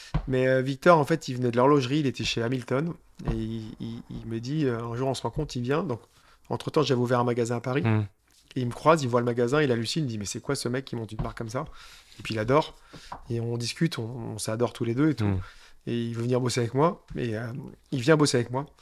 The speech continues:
Speaker 1: et il quitte, euh, il quitte le groupe Swatch pour venir chez March Lab, tu vois.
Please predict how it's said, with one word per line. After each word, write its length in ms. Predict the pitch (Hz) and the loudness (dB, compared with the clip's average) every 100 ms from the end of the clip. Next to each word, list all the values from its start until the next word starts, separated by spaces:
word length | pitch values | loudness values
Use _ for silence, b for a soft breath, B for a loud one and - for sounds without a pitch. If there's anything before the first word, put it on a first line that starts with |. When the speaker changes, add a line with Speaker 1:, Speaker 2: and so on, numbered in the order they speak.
| b b b b _ - | b b b b _ -8
Speaker 1:
et 80 | 120 | -6
il 160 | 117 107 | -6 -8
quitte, 200 | - - - | -10 -10 -4
euh, 100 | - 139 | -2 -2
il 100 | 120 | -4
quitte 180 | 147 | -2
le 80 | 135 | -2
groupe 160 | 127 120 | -2 -2
Swatch 440 | - - - - - - | 2 2 0 -6 -12 -12
pour 120 | - | -8
venir 180 | 117 139 | -2 -2
chez 140 | - 117 | -2 -2
March 260 | 120 - | -2 -2
Lab, 120 | 175 165 | -6 -2
tu 120 | |
vois. 80 | 139 | -4